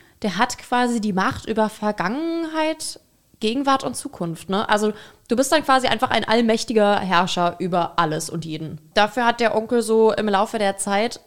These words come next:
zwölf Geister gesammelt und wir erfahren dann im Laufe des Films auch, dass es auch noch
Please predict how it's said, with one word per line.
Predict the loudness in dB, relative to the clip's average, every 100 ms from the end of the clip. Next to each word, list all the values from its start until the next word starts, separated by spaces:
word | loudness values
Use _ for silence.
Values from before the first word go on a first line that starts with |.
| _ -16
zwölf | -4 -2 0
Geister | 0 -2 -2 -2
gesammelt | 0 -2 0 -2 -4 -10 _
und | -6 -2
wir | 0
erfahren | 0 2 0 4
dann | 2 2 -2 -4 -8 -4
im | 2
Laufe | 4 2
des | -2 0
Films | 0 2
auch, | -2
dass | 0 -2
es | -2 2
auch | 4 4 -2
noch | -4 -6 -16